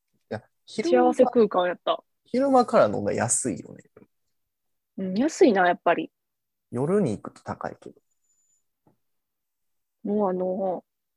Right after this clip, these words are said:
Speaker 2: めちゃめちゃお酒飲めたし、
Speaker 1: うん。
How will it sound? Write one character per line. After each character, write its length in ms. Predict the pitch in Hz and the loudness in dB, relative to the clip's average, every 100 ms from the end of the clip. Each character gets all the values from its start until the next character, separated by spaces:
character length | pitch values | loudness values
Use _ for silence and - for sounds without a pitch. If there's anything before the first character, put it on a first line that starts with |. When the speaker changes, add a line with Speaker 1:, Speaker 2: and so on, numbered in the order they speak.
| _ _ _ _ _ _ _ _ _ _ _ _ _ _ _ _ _ - | _ _ _ _ _ _ _ _ _ _ _ _ _ _ _ _ _ 0
Speaker 2:
め 140 | 208 | 0
ち 160 | - 269 | 2 4
ゃ 60 | |
め 120 | 247 240 | 6 6
ち 120 | 294 | 6
ゃ 240 | 277 269 | 6 6
お 120 | - | 4
酒 200 | 220 208 | 2 4
飲 160 | 226 190 | 4 4
め 140 | 196 208 | 2 2
た 100 | 202 | 0
し、 420 | - 175 170 254 _ - | 2 2 2 -4 _ -14
Speaker 1:
う 60 | 92 | -12
ん。 280 | - - | -12 -18